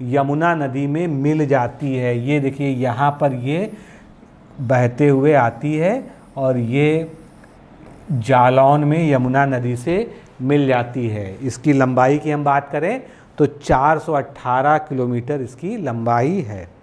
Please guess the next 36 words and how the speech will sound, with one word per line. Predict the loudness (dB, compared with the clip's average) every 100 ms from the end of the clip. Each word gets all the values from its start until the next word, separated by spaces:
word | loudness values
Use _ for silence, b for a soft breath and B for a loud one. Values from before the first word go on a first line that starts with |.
| -20 0
चलिए, | 2 4 4 2
हम | 2 4
लोगों | 6 6 6
ने | 4 0
पढ़ | 0 0 2
लिया। | 2 0 0 -4 -2
अब | 0 0
हम | -2 -2 -4
यमुना | -4 -2 -2 -2
नदी | -2 -4
तंत्र | -4 -6 -6 -6
को | -8
थोड़ा | -6 -4 -4
सा | -2
एक | -2
बार | 0 -2
रिवाइज | 0 0 0 -2
कर | -4
लें, | -4 -4 -6 B B B -6
अगर | 0 2
आपसे | 2 0 -8
कुछ | -6 -6
चीज़ें | -4 -2 -2
छूट | -4 -4 -4 -2
रही | -2 0
हों। | 0 -2 -4 B B B B B B -8 2
तो | 4 4 0 -12 -14 -6
यमुना | 0 2 2 2 2
नदी | 2 -2 -2
में | -2 -2 -4 -2
टोन्स | 0 2 0 -2
कहाँ | -4 -2 0
पर | 0
मिल | 0 0 2
रही | 2 2
है? | 0 -2